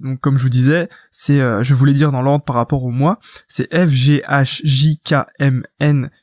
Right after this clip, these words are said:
Q U V X Z. Donc vous voyez que ça a aucun rapport avec, euh, disons, les, la nomenclature des, enfin, les, les mois, euh,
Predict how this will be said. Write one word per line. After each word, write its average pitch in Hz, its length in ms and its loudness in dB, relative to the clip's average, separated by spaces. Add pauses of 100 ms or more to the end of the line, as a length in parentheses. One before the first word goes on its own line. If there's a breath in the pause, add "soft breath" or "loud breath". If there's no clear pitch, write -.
(160)
Q 175 400 -2
U 180 260 2
V 143 440 0 (100)
X - 320 -4
Z. 131 220 0 (100)
Donc - 80 -8
vous 135 80 2
voyez 160 140 2
que - 40 -8
ça - 80 -2
a 131 40 2
aucun 151 200 0
rapport 185 300 -2
avec, 135 260 -4 (400 loud breath)
euh, - 80 -16
disons, 131 300 2
les, 127 160 2
la 110 140 0
nomenclature 131 600 0
des, 120 280 0
enfin, 110 200 -2
les, 110 140 -2
les 139 140 6
mois, 151 500 2
euh, - 0 -